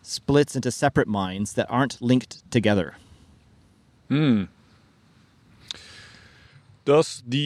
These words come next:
Speaker 2: ego spread all over the brain? And can you somehow split it so that there's different egos, so to speak, in one brain?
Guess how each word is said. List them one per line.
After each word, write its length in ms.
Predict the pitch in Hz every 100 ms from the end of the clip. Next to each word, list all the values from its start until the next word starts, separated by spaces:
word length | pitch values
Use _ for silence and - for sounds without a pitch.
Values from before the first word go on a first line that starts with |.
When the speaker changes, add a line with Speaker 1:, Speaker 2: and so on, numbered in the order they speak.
| 147 170
Speaker 2:
ego 580 | 190 208 156 139 135
spread 640 | 135 - _ 127 139 151 151 -
all 320 | - 143 175
over 300 | 175 175 160
the 140 | 147 139
brain? 920 | 101 117 131 156 208 190 135 107 87 - - - - _ _ _ _
And 240 | 110 117 -
can 280 | 127 127
you 300 | 127 120 110 - -
somehow 480 | - 123 110 120
split 520 | 117 - - 123 156 143
it 180 | 107
so 240 | - 123 110
that 260 | 107 110 92
there's 540 | 110 107 107 - - _ _ _ _ _ -
different 720 | 143 - - 123 104 - - _ _ _ _ _ _ _
egos, 480 | 147 143 120 104 -
so 240 | - 104
to 140 | - 113
speak, 500 | - - 120 98 117
in 160 | 104
one 280 | 101 107 104
brain? 420 | 104 110 131 101